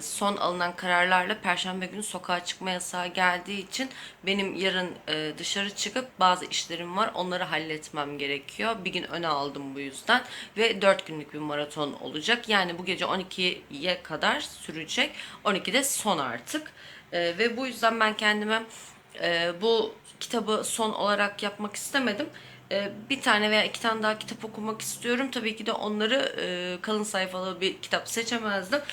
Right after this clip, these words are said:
O yüzden, e, okumadığım zevklerimi aldım geldim. Bunların arasından bir seçim yapacağım. Şimdilik hangisini okumaya karar vereceğimi bilmiyorum. E, videoyu kapattıktan sonra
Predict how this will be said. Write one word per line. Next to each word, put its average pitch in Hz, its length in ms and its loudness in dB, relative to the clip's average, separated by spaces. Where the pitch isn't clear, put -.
O 233 100 6
yüzden, 226 480 4
e, 185 260 6
okumadığım 226 680 0
zevklerimi 196 640 2
aldım 156 500 -2
geldim. 226 480 4
Bunların 240 300 6
arasından 214 520 2
bir 196 60 -4
seçim 185 300 -4
yapacağım. 180 360 0
Şimdilik 202 400 -2
hangisini 190 380 -2
okumaya 185 320 -6
karar 180 360 2
vereceğimi 185 500 -2
bilmiyorum. 202 520 0
E, 180 440 2
videoyu 202 440 -2
kapattıktan 220 720 -2
sonra 202 520 2